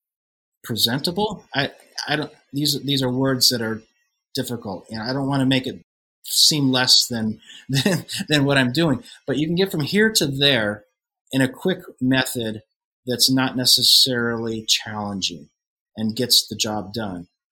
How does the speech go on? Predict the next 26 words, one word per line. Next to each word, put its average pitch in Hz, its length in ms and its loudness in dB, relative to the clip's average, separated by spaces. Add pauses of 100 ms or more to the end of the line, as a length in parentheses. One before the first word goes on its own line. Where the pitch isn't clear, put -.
(580)
And 117 320 -2
so 123 240 2
what 127 140 -2
I 135 100 -2
try 143 220 -4
to 127 80 -2
do 123 260 -2
on 110 260 -6
every 113 540 -6
particular 110 720 -8 (380)
project, 123 580 -4
and 110 100 -8
I've, 104 160 -10 (180)
like 107 120 -12
I 104 40 -6
said, 113 180 0
I've 101 60 -8
been 101 120 -8
doing 117 160 -6
this 104 140 -4
for 107 100 -14
quite 107 260 -8
a 101 60 -8
while 113 320 -6
now, 98 300 -10 (520)
is 110 460 -2